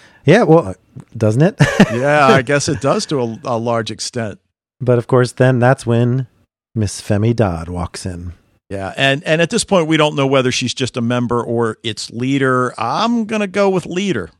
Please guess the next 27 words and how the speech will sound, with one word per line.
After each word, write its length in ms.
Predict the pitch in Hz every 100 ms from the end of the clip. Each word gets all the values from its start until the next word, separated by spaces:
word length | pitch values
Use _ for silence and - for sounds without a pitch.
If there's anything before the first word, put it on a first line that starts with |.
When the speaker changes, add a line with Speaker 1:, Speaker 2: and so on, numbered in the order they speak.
| _
Speaker 2:
but 220 | 117 104 - _ _ _ _
Speaker 1:
Yeah, 400 | 139 135 135 110
and 160 | 123 117 -
I 100 | 120
wonder 240 | 127 127
if 80 | 123
she 180 | - 123
agrees 400 | 110 120 143 117
or 100 | 110
if 120 | 107
it's 160 | 117 - 123
Odin's 420 | 123 123 107 -
decision 680 | - 101 131 160 120 95 92 _
to 120 | - 92
hold 220 | 113 110
up 140 | 107
that 220 | - 101 -
picture 300 | 117 - 104
of 100 | 98
Ethan. 480 | 123 131 101 80 85 -
This 200 | 110 -
is 80 | 110
the 80 | 117
Speaker 2:
Yeah. 80 |
Speaker 1:
next 220 | 120 113 -
target. 380 | 113 120 85 _ _ _ _ _ -
Speaker 2:
Yeah. 240 | 95 87